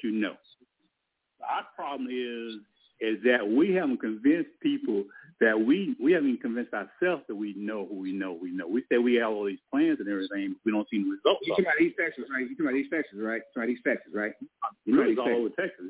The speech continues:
Speaker 1: It's worse than other, it's, it's even worse than other <laughs> parts of Texas.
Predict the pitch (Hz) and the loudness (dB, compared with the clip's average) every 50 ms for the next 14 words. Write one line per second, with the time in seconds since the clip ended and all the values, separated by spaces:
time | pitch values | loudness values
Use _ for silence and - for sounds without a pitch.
0 | 110 104 - _ _ _ _ _ 127 139 131 110 135 190 208 - 135 117 113 139 | -12 -14 -16 _ _ _ _ _ 0 0 4 4 2 2 2 0 -2 -4 -2 -4
1 | 160 - - 123 120 110 113 113 131 135 143 - - 113 156 - 117 117 107 101 | -4 -4 -6 -6 -6 -6 -6 -6 -6 -6 -6 -4 -4 -4 -4 -4 -4 -6 -4 -2
2 | 131 190 214 - - 113 131 - - - - - 147 - - 139 _ - 123 - | -2 -4 -4 -6 -6 -6 -6 -6 -6 -6 -4 -4 -4 -4 -6 -10 _ -4 -4 -4
3 | - _ | -4 _